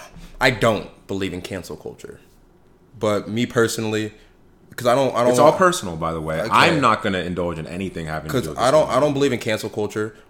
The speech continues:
Speaker 1: But again, personally, I know I'm not going to indulge in fucking Gayle King anymore. Not like I even really did any, but I'm
Speaker 2: I would
Speaker 1: def-
Speaker 2: watch her interviews. I'm not gonna
Speaker 1: Uh,
Speaker 2: lie.
Speaker 1: I'm
Speaker 2: Like,
Speaker 1: de-
Speaker 2: her R. Kelly one was fire.
Speaker 1: I'm definitely not, though. But, uh, that's just me personally. Everybody do what they will with,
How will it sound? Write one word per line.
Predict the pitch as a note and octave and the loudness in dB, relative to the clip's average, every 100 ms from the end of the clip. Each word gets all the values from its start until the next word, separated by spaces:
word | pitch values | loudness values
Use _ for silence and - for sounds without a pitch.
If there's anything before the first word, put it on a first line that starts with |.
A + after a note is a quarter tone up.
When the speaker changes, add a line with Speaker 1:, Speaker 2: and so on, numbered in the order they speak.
| - | -4
Speaker 1:
But | |
again, | G#2+ A2 A#2 A2+ | 0 2 0 0
personally, | A#2 A#2+ C3+ B2+ C#3 C3+ - _ | 0 0 0 -2 -2 -6 -18 _
I | - A2+ | -2 4
know | C#3 | 4
I'm | A2+ A2 | 4 2
not | G2+ - | 0 -2
going | A2+ | -2
to | G#2+ | -2
indulge | G#2 G2 G2+ | -4 -4 -6
in | |
fucking | F#2 G2+ F#2+ F#2+ | -4 -4 -4 -6
Gayle | F#2+ F#2+ | -2 -4
King | G2 G2+ | -4 -6
anymore. | F#2 F2+ F2 F2+ - - - | -4 -6 -4 -6 -8 -18 -6
Not | A2+ A#2 | 0 4
like | A#2 G2 | 4 4
I | F#2 | 0
even | G2+ F#2 | 0 -2
really | G2 F2+ | -4 -4
did | D#2 F2+ F#2+ | -6 -4 -4
any, | G2+ G#2 - - | -4 -6 -8 -6
but | G#2+ G2 - - | -2 -2 -4 -6
I'm | A2+ | 0
Speaker 2:
I | |
would | D3+ | 6
Speaker 1:
def- | C#3 | 8
Speaker 2:
watch | - | 8
her | F3 | 4
interviews. | D3+ D#3 A2 G2+ | 0 0 -2 -2
I'm | |
not | A#2+ B2 | -2 0
gonna | B2 | 0
Speaker 1:
Uh, | |
Speaker 2:
lie. | B2+ C3+ | 2 4
Speaker 1:
I'm | C3 | 4
Speaker 2:
Like, | - | 4
Speaker 1:
de- | |
Speaker 2:
her | B2 | 2
R. | A2 A#2+ | 2 0
Kelly | D3 C#3 | -4 -6
one | A#2 | -6
was | F#2+ | -8
fire. | - A#2 G#2 D2+ - - | -2 -2 -2 -4 -8 2
Speaker 1:
I'm | D#3 C3 | 4 4
definitely | G#2+ C3 B2+ A2+ G2+ | 6 6 4 -2 -2
not, | F#2 E2 D2+ | -2 -4 -6
though. | C#2 A#1+ - _ _ _ - | -10 -10 -14 _ _ _ -12
But, | G2 G2+ F#2+ | -4 0 0
uh, | F2 D2 C2 C#2 | 0 -4 -6 -4
that's | G#2+ G#2 | -4 -2
just | A2 A2+ | -2 -4
me | |
personally. | G2 G#2 G#2 G2 G#2 G2+ G2 - | -2 0 0 -2 -4 -2 -4 -4
Everybody | G2+ A2 G#2 G#2 | -4 -2 -2 -2
do | F#2+ G2+ G2+ | -2 -2 -2
what | G2 G#2 G2 | -2 -4 -2
they | F#2+ | -2
will | F#2+ F#2+ G2 F2+ | 0 -2 -2 -4
with, | F2+ | -8